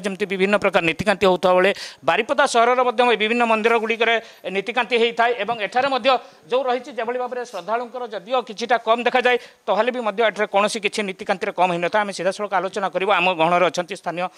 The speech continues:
ଅ, ବାସିନ୍ଦା ଅଛନ୍ତି। ଆଜ୍ଞା, ଆଜି ହଉଛି, ଆଜିଠୁ କାର୍ତ୍ତିକ ବ୍ରତ ଆରମ୍ଭ ହଉଛି। ଯେଭଳି ଭାବରେ ଜାଣିଛନ୍ତି,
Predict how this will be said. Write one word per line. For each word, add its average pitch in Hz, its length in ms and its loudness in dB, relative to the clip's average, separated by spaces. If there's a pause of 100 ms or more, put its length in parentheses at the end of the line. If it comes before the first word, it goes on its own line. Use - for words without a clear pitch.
(240)
ଅ, 127 140 0
ବାସିନ୍ଦା 165 340 0
ଅଛନ୍ତି। 170 260 -6 (200)
ଆଜ୍ଞା, 165 260 -2
ଆଜି 147 200 -2
ହଉଛି, 160 260 -6 (160)
ଆଜିଠୁ 156 320 -4
କାର୍ତ୍ତିକ 151 340 -4
ବ୍ରତ 156 260 -6
ଆରମ୍ଭ 143 280 -2
ହଉଛି। 139 360 -20
ଯେଭଳି 156 260 -6
ଭାବରେ 147 160 -2
ଜାଣିଛନ୍ତି, 139 400 -4